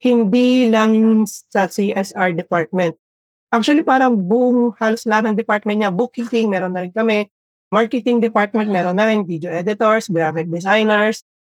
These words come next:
tapos mga social media managers, meron na rin. Tapos, ah, logistics.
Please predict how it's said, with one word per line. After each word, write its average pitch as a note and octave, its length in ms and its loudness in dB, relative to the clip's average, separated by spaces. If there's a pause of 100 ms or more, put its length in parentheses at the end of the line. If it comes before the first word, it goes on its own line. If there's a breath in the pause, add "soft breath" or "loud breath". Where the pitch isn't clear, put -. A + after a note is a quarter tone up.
(240)
tapos F#3 340 0
mga D#3+ 160 0
social F3+ 380 -2
media G3+ 340 2
managers, G#3 560 0
meron G#3 320 0
na A3+ 80 2
rin. A3+ 160 0
Tapos, G3 400 -6
ah, F#3 160 -2
logistics. G#3 480 -4